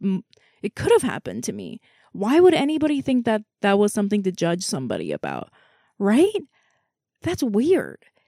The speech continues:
And so it's like, yeah, so I guess, like, the,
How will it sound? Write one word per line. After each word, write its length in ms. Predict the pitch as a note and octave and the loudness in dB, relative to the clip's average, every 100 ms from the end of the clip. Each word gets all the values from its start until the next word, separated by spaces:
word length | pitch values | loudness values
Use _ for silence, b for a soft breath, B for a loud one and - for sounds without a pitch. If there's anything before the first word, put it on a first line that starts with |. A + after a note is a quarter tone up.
| _ _ | _ _
And 140 | A#3 A#3 | 0 2
so 180 | C4+ C4 | 2 -2
it's 200 | A#3+ C4+ | -2 -2
like, 360 | B3 A3+ - _ _ _ _ - _ _ _ _ _ _ | -2 -2 -10 _ _ _ _ -18 _ _ _ _ _ _
yeah, 300 | A#3+ G#3 E3 | -4 -4 -4
so 140 | - A3 | -2 0
I 60 | |
guess, 200 | A#3 B3+ | 0 0
like, 100 | C4 | -2
the, 460 | G#3 F#3 G3+ F#3+ | -2 4 6 4